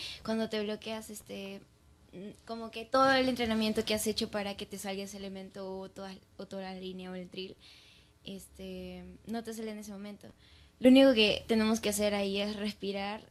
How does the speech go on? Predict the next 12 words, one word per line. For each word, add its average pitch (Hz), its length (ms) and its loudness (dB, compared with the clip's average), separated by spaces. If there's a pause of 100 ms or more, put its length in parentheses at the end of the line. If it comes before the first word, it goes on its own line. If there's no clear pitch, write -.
y 208 320 -6
pensar, 196 480 -10
este, 190 560 -14 (360)
que, 226 200 8 (280)
pensar, 240 480 6 (200)
bueno, 202 240 4
yo 226 160 4
lo 311 160 4
que 226 120 0
hago 208 260 2
es, 202 180 -4
este, 202 420 -6